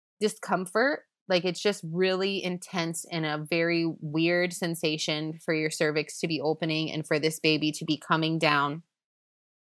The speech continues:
and out, but also the most immense joy, because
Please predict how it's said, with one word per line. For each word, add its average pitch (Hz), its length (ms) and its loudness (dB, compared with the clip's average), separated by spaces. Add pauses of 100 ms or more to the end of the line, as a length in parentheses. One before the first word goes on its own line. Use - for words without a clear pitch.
(640)
and 165 400 4
out, - 440 2 (420)
but 175 200 6
also 180 480 6
the 170 160 2
most 175 320 2
immense 170 460 2
joy, 170 560 0
because 180 300 4